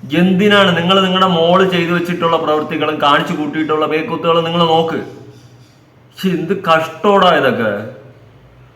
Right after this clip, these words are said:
ഈ ഒരു വ്യക്തി, ഒരു ആളെങ്ങനെ ആകരുത്. ബെസ്റ്റ് എക്സാമ്പിൾ. ഞാൻ, നമ്മൾ എത്രയോ കേസുകൾ നമ്മൾ റിയാക്ട് ചെയ്യാറുണ്ട്, അഭിപ്രായങ്ങൾ പറയാറുണ്ട്.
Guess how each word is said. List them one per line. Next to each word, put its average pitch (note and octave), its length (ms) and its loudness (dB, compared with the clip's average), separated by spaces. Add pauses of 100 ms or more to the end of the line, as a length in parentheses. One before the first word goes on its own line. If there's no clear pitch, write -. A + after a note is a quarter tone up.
(160)
ഈ C#3+ 80 -6
ഒരു E3+ 220 0
വ്യക്തി, D#3+ 580 -2
ഒരു F3+ 560 0 (120)
ആളെങ്ങനെ E3+ 540 -2
ആകരുത്. D3+ 680 2 (480)
ബെസ്റ്റ് A#2+ 360 -10
എക്സാമ്പിൾ. C#3+ 380 -4
ഞാൻ, D3+ 340 0 (380)
നമ്മൾ F3+ 200 2
എത്രയോ A3+ 360 2
കേസുകൾ F#3+ 360 4
നമ്മൾ E3 400 4
റിയാക്ട് D3+ 380 0
ചെയ്യാറുണ്ട്, C#3 440 2
അഭിപ്രായങ്ങൾ C#3 580 0
പറയാറുണ്ട്. A#2+ 480 0